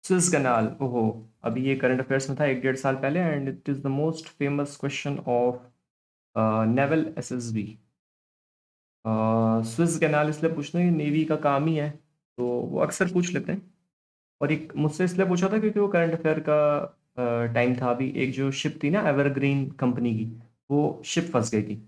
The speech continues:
तो ये किसको connect करती है? ये Mediterranean Sea और रेड सी को connect करती है। Red सी ऐसे है, ऐसे पतली वाली, और इधर यहाँ पे ऐसे Mediterranean Sea है,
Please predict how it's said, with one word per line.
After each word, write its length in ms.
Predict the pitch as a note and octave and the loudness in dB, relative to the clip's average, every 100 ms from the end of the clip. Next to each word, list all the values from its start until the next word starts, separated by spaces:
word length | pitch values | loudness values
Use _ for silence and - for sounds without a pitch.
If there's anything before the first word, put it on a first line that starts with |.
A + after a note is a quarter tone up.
| _ _ _ _ _ - | _ _ _ _ _ -4
तो 60 | |
ये 120 | C#3+ D3+ | -2 0
किसको 280 | D3+ - | 0 -2
connect 260 | - E3+ E3+ | 0 2 2
करती 260 | D#3 D3+ F#3 | 0 0 0
है? 60 | |
ये 80 | F#3+ | 2
Mediterranean 720 | D3+ C3+ D3+ E3 D#3 D#3+ E3 | 2 0 -2 -2 0 2 2
Sea 220 | E3 - F3 | 0 0 0
और 120 | E3+ | 2
रेड 200 | C3+ C3 | 2 0
सी 160 | - | -2
को 100 | C#3 | -2
connect 300 | D3 G#2+ G#2 | 0 -2 -2
करती 280 | G#2 G2 G2 | -6 -10 -10
है। 140 | F#2 A2+ _ _ _ _ _ _ - | -10 -12 _ _ _ _ _ _ -2
Red 200 | C3 C#3+ | 0 0
सी 180 | - D#3 | 0 0
ऐसे 280 | C#3+ - D#3+ | 2 0 0
है, 80 | |
ऐसे 140 | D3+ D3 | 0 -2
पतली 280 | D3 D3+ D#3+ | -2 0 2
वाली, 260 | C#3+ C3+ - _ _ _ _ _ _ _ _ | 0 -2 -10 _ _ _ _ _ _ _ _
और 100 | B2+ | 2
इधर 220 | B2+ C3+ C3+ | 2 2 2
यहाँ 180 | C3+ | 2
पे 80 | C3 | 2
ऐसे 200 | B2+ C#3 | 0 0
Mediterranean 600 | C3 B2+ C#3 D3+ D3+ D3+ | 0 2 0 0 0 0
Sea 220 | D3 C3+ | -2 -2
है, 160 | A#2+ | -4